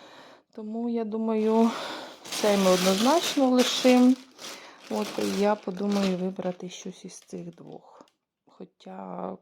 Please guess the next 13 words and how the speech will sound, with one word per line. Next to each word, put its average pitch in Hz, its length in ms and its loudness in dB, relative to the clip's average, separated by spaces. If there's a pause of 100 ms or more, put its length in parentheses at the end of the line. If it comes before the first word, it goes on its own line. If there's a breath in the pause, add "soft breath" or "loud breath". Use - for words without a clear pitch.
(140)
кожен 196 400 -10
костюм 208 420 -16
по-своєму 180 540 -12
красивий, 285 760 -10 (440 loud breath)
але 202 140 -8
я 214 60 -8
боюсь, 202 200 -8
що - 160 -16
дитина 208 300 -14
просто - 360 -20
його 190 140 -16
не 196 160 -12
зносить. 190 320 -14